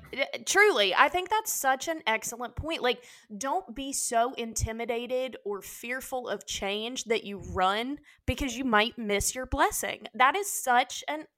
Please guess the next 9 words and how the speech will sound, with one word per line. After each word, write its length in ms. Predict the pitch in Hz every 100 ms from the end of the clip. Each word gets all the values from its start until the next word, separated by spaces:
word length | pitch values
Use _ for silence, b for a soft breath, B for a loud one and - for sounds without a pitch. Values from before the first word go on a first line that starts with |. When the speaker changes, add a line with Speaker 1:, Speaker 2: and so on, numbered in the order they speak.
| -
Speaker 2:
awesome 460 | 202 190 - 214
point. 380 | 202 214 196 -
And 120 | 190 196
I, 200 | 190 -
I 140 | 202
certainly 600 | 208 - 311 311 277 254
hope 240 | 247 220 -
that 220 | 214 208
message 520 | 202 196 202 185 -